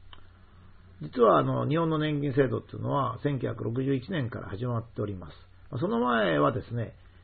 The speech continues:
日本人は年を取ったら子供に面倒を見てもらってたんで、年金ってのはなかったんですよね。今ではちょっと考えられませんけどね。年金はなかったわけです。まあ、最も特別な軍人恩給など、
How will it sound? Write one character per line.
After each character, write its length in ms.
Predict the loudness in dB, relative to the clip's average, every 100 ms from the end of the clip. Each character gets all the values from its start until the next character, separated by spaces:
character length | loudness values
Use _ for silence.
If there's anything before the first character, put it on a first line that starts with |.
| -20 -8
日 100 | -2
本 160 | -2 0
人 220 | 0 0
は 160 | 0 0
年 260 | 0 2
を 80 | 2
取 140 | 2
っ 40 | 0
た 80 | -2
ら 80 |
子 140 | 0 4
供 260 | 4 4
に 140 | 0 2
面 180 | 2 2
倒 120 | 2
を 80 | 2
見 100 | -2
て 60 |
も 100 | -4
ら 80 | -6
っ 20 |
て 60 | -10 -12
た 120 | -12
ん 120 | -4
で、 300 | 0 0 -2 -16 -20 -10
年 220 | -4 -2 0
金 140 | 0
っ 40 |
て 60 | 0
の 80 | 0
は 120 | 2
な 140 | 0
か 40 | -2
っ 100 | -2
た 100 | -6
ん 80 | -6
で 80 | -10
す 80 | -6
よ 80 | -2
ね。 120 | -2
今 200 | 0 2
で 60 | 2
は 100 | 0
ち 60 |
ょ 20 |
っ 20 | -2
と 80 |
考 140 | 0 2
え 140 | 4
ら 60 | 4
れ 80 | 4
ま 80 | 0 -8
せ 60 |
ん 40 | -10
け 80 |
ど 80 | -8
ね。 260 | -2 -2 -4 -16 -20 -12 -4
年 180 | -2
金 120 | 0 2
は 60 |
な 100 | 4
か 60 | 4
っ 100 | 0
た 80 | -8
わ 60 |
け 80 | -16
で 40 | -20
す。 60 | -20 -20 -20 -20 -10
ま 80 | -4 -2
あ、 80 | 0
最 100 | 2
も 260 | 4 2 2
特 160 | 0 2
別 180 | 2 2
な 120 | 2
軍 260 | 2 2 2
人 180 | 0 0
恩 120 | -2
給 160 | -2
な 120 | -4 -6
ど、 200 | -10